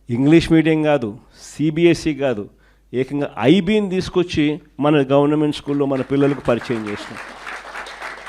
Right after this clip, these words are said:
ఐబీ వాళ్ళు జెనీవా నుంచి వచ్చి మన స్టేట్ గవర్నమెంట్తో పనిచేయడం మొదలుపెట్టారు. టూ థౌజండ్ ట్వంటీ ఫైవ్ ఫస్ట్ క్లాసు,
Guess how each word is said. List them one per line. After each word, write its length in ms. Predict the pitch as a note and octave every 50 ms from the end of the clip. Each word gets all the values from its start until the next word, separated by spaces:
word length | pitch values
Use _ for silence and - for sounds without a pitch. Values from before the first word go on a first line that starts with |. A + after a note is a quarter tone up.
| - - - - - - - - - - - - - - - - - - - - - - - - - - - - - - - - - - - - - - - - - - - G2+
ఐబీ 320 | A#2 C3+ D#3 D3 D#3 D#3+
వాళ్ళు 260 | D#3 D#3 D3+ D3 C#3
జెనీవా 440 | A#2 B2+ C3+ C#3 D3+ D#3 D3+ D#3 D3+
నుంచి 320 | D3 D3 C#3+ C#3+ - D#3
వచ్చి 540 | C#3+ C#3 C3+ C#3 - - C3+ A2+ A#2+ A#2+ F3 - _ _ _ _ _ _ _ _ _ _ _ -
మన 140 | A2 A#2 B2
స్టేట్ 360 | B2+ - - C#3+ C#3+ D3 C3+
గవర్నమెంట్తో 600 | B2+ D3 C#3+ C3+ C#3 C#3 C3+ C3+ C3 B2+ - C#3+
పనిచేయడం 460 | C3 - A#2+ A#2+ A#2+ B2+ B2 A#2+ A#2 A2
మొదలుపెట్టారు. 580 | G#2+ G#2+ G#2+ G#2 G#2 G2 F#2+ - G2 F2 E2+ - _ _ _ _ _ _ _ _ _ _ _ _ _ _ _ _ _ _ _ _ _ _ _ _ _ _
టూ 80 | C#3 C#3
థౌజండ్ 360 | C3+ C#3+ C3+ C3 B2+ C3+ C3
ట్వంటీ 220 | C3 B2 B2+ C3 C3
ఫైవ్ 240 | - C#3 C3 B2+
ఫస్ట్ 380 | A#2+ - B2+ B2 - - - -
క్లాసు, 480 | - C3 B2 A#2+ - - C#3 C#3 E3